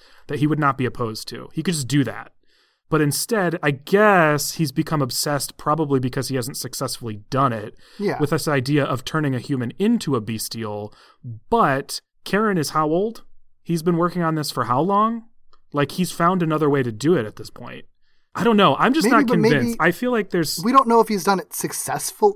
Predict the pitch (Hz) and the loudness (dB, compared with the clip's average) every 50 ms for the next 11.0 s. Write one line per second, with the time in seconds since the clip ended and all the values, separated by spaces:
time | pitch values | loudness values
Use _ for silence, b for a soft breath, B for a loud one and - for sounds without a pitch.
0 | - 160 180 180 147 139 156 175 196 190 180 - - - 180 165 151 - - 143 | 0 -6 -6 -6 -4 -2 0 2 2 2 0 -4 -6 -6 -4 -4 -4 -6 -8 -8
1 | - - - - 151 - - - 175 151 131 147 143 135 131 131 123 131 127 - | -8 -6 -4 -4 -4 -2 -2 -2 0 0 -2 -4 -6 -6 -6 -6 -6 -8 -10 -8
2 | - 127 123 - 139 127 123 - - 131 131 123 117 - 135 131 127 127 131 131 | -10 -12 -12 -12 -12 -14 -14 -14 -14 -12 -10 -10 -10 -10 -12 -12 -10 -10 -10 -8
3 | 131 123 135 170 185 - - - - - b b b b b b b b - - | -8 -4 -4 -4 -4 -4 -6 -12 -12 -14 b b b b b b b b -6 -4
4 | 185 160 - 160 156 135 - - 147 147 143 139 143 143 139 - 147 147 143 139 | -4 -2 -2 -2 -4 -4 0 2 2 2 2 0 -4 -6 -6 -6 -6 -6 -4 -2
5 | 143 143 156 135 147 185 185 160 123 107 107 - 127 160 208 202 139 143 180 - | 0 2 2 4 4 4 2 2 0 -6 -6 -2 2 4 4 4 4 2 2 2
6 | - 160 175 - 220 202 180 - - 151 - - - - 147 165 180 - 233 202 | 2 0 0 2 0 -2 -2 -2 -8 -12 -12 -12 -8 -4 -2 0 0 0 -2 -4
7 | - 175 175 214 170 127 131 151 185 139 147 190 208 180 156 156 143 139 123 127 | -2 0 2 2 4 4 2 2 2 2 0 0 0 -2 -2 -4 -4 -4 -4 -6
8 | 113 - 135 143 131 117 120 120 - 156 147 127 - - 143 127 120 - - - | -6 -4 -4 -4 -4 -4 -4 -4 -2 -2 -2 -2 -2 -4 -6 -6 -6 -6 -4 -2
9 | 147 - - 143 - 120 113 - - 127 131 135 107 - - 127 110 - - - | -2 -2 -2 -4 -6 -8 -6 -4 -4 -2 -2 -2 -4 -6 -6 -6 -6 -6 -6 -8
10 | 120 120 139 - - 120 135 123 131 120 120 107 117 117 110 - 117 110 110 117 | -8 -8 -8 -8 -6 -6 -6 -4 -6 -6 -6 -6 -8 -8 -8 -8 -12 -14 -14 -16